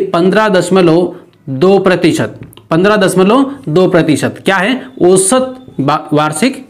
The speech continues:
ब्याज। ठीक है, औसत वार्षिक ब्याज दर आपको इतना मिला।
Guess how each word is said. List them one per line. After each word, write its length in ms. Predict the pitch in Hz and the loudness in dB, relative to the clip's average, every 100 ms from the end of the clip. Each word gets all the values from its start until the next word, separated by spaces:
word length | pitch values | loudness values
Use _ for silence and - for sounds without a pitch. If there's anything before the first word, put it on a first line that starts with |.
| - | -4
ब्याज। 400 | 135 131 107 - - _ _ - | -2 -2 -4 -12 -20 _ _ -4
ठीक 120 | 247 | 0
है, 120 | 156 - - 170 | 0 -2 -6 0
औसत 300 | 175 247 233 | 0 2 2
वार्षिक 400 | 180 170 190 160 | 2 2 0 2
ब्याज 180 | 160 | 2
दर 120 | 185 208 | 2 0
आपको 300 | 156 214 185 | 0 0 0
इतना 480 | - 180 269 277 165 | 2 2 2 -2 0
मिला। 360 | 143 139 113 | 2 2 0